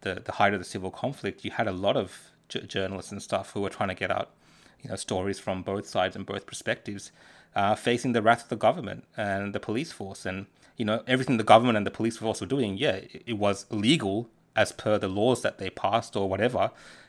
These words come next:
but does it make it right in a democratic society? And I think that's kind of the question that we're grappling with in Australia right now. So in terms of what's happening to,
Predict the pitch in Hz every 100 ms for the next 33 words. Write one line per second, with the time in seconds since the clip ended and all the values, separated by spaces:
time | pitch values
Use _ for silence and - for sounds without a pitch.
0 | _ _ - - - 117 110 104 123 -
1 | 90 104 135 - 104 90 101 95 - 90
2 | - - 110 131 120 95 95 120 101 -
3 | - - - - 123 - 135 107 - 120
4 | - 110 95 - 95 98 101 104 98 92
5 | 92 - _ _ _ 101 95 - 107 110
6 | 95 92 98 - 123 98 95 - 98 98
7 | - - - - 101 - 120 110 95 101
8 | 95 104 98 - 101 - 98